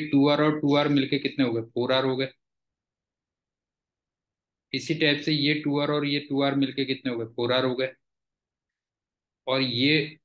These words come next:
दोनों मिलके कितने हो गए, टू आर आ गए। और ये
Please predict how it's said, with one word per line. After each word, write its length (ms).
दोनों 200
मिलके 300
कितने 260
हो 60
गए, 120
टू 520
आर 120
आ 80
गए। 200
और 180
ये 340